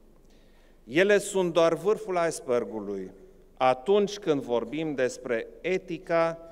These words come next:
și integritatea academică. Este un prim pas, dar, în mod cert, nu trebuie și nu poate să fie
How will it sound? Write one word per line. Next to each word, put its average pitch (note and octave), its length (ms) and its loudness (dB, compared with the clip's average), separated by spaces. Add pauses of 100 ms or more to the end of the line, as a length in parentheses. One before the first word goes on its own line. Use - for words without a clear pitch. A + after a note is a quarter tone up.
(440)
și - 220 -12
integritatea B2+ 1120 -2 (240)
academică. G2+ 920 -8 (1900)
Este D#3 360 4
un F#3+ 120 4
prim F#3+ 300 -2
pas, - 640 -2 (840)
dar, E3 200 4
în F#3 100 2
mod F3+ 240 0
cert, G#3 300 -4 (680)
nu E3+ 220 -6
trebuie D#3 760 0 (440)
și - 180 -18
nu C3+ 240 -8
poate A2 540 -6 (280)
să - 140 -18 (120)
fie A#2 200 -8